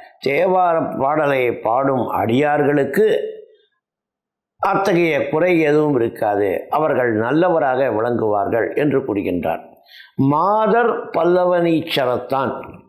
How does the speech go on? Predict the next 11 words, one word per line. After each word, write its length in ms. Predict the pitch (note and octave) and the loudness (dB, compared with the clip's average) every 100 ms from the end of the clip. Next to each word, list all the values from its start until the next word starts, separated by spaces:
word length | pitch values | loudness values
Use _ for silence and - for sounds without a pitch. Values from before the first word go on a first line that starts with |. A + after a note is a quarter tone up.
| _ _ | _ _
என்று 400 | - E3 D3+ F3 | -2 0 2 2
இங்கே 300 | E3 A#2+ D3 | 2 2 0
குறிப்பிடுகின்றார். 840 | D3 B2+ C3+ A#2 G#2 G2+ F2 F2 - - _ _ _ _ _ _ _ _ - - - - - | 0 -2 -2 -2 -2 -2 -2 -4 -8 -20 _ _ _ _ _ _ _ _ -20 -20 -20 -12 -2
மாது 560 | B2 C3+ F#3+ G#3 A3 A3+ | 0 2 2 2 2 2
என்றால் 600 | F3+ C#3+ D#3+ D#3 - - - | 2 2 0 0 -2 -4 -4
அழகு 420 | C3 D3+ E3 E3+ | 0 0 2 2
என்று 240 | A#2+ A2 | 0 -2
பொருள். 280 | G#2 G2 G2 - - _ _ _ _ _ _ _ _ _ - - - | -2 -4 -6 -10 -20 _ _ _ _ _ _ _ _ _ -20 -18 -4
மாதுமை 800 | C#3 E3 G#3 A3+ A3 G#3+ G#3+ G#3+ | 0 2 2 2 2 2 2 0
பாகன் 600 | - C#3+ C#3+ C3 C#3+ - - - _ - | 0 0 0 0 -2 -4 -12 -20 _ -4
என்று 580 | C#3+ C3+ A#2 E3+ A#2 F2+ | -2 0 2 2 0 -2